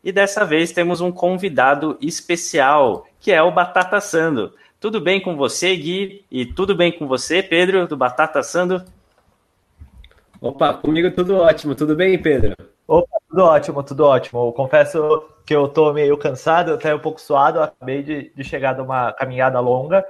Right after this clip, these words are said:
Speaker 3: mas tô, tô inteiro aqui. Bora pra live.
Speaker 2: Excelente, excelente.
Speaker 1: Perfeito.
Speaker 2: Pessoal, é, eu vou explicar aqui como que vai funcionar, mais ou menos,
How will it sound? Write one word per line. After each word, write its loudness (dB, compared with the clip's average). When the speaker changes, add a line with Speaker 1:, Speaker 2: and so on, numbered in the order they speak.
Speaker 3:
mas 2
tô, 2
tô -4
inteiro 2
aqui. -2
Bora 0
pra 0
live. 0
Speaker 2:
Excelente, -2
excelente. 0
Speaker 1:
Perfeito. 0
Speaker 2:
Pessoal, -4
é, 2
eu 2
vou 4
explicar 0
aqui -4
como -2
que -6
vai -4
funcionar, -2
mais -2
ou 0
menos, -4